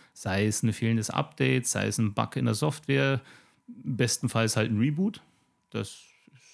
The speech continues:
ein Reboot tut gut, äh, das ist so auch so Standard. Ja, und dann schließen wir den Sachverhalt ab,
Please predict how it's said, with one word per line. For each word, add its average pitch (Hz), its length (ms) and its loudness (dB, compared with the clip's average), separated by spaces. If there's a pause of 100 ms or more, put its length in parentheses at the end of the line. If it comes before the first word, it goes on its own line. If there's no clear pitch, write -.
(360)
ein 117 120 2
Reboot 143 380 0
tut 165 240 -6
gut, 160 440 -2
äh, 120 260 -2 (120)
das - 220 -4
ist 117 100 -6
so - 120 -4
auch 123 120 0
so 127 300 -2
Standard. 123 500 0 (720)
Ja, 110 100 4
und 101 360 0
dann 110 180 4
schließen 123 320 2
wir 117 60 4
den 104 160 4
Sachverhalt 95 520 0
ab, - 360 -4